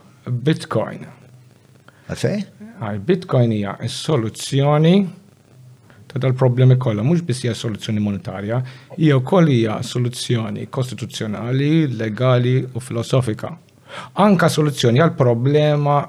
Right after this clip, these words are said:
Speaker 1: tal-internet. Jiġifieri aħna qegħdin għadna nippruvaw niddiljaw mal-problema tal-internet li ġabet abbundanza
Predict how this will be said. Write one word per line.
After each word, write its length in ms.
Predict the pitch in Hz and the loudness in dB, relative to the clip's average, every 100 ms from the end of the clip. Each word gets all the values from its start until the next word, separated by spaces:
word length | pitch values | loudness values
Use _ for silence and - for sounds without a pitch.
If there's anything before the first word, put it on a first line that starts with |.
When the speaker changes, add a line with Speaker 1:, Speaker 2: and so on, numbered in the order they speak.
| - | -6
Speaker 1:
tal-internet. 960 | - 131 165 139 127 107 104 - - - | 0 4 6 6 4 2 0 -4 -14 -10
Jiġifieri 340 | 143 127 113 131 | -6 -4 -2 0
aħna 300 | 165 139 120 | 2 2 0
qegħdin 480 | - 117 107 110 107 - - - - | -2 -2 -2 -2 -4 -6 -16 -20 -14
għadna 480 | - 147 113 117 131 127 | -2 0 2 2 0 4
nippruvaw 880 | 160 - 143 139 117 104 110 127 139 | 2 4 4 4 4 0 0 2 4
niddiljaw 920 | 156 127 110 127 135 113 107 110 131 151 147 | 2 0 0 2 4 2 0 -2 0 0 0
mal-problema 960 | 120 104 123 156 147 117 113 139 120 104 | -2 -2 -2 -2 -2 -2 0 2 2 4
tal-internet 600 | 170 - 120 117 156 - - - - | 4 4 4 4 4 0 -14 -20 -6
li 140 | 151 131 | -2 2
ġabet 400 | 143 127 127 - | 2 2 0 2
abbundanza 1000 | 180 123 143 143 127 117 104 - 113 | 2 4 4 4 4 2 0 -4 -4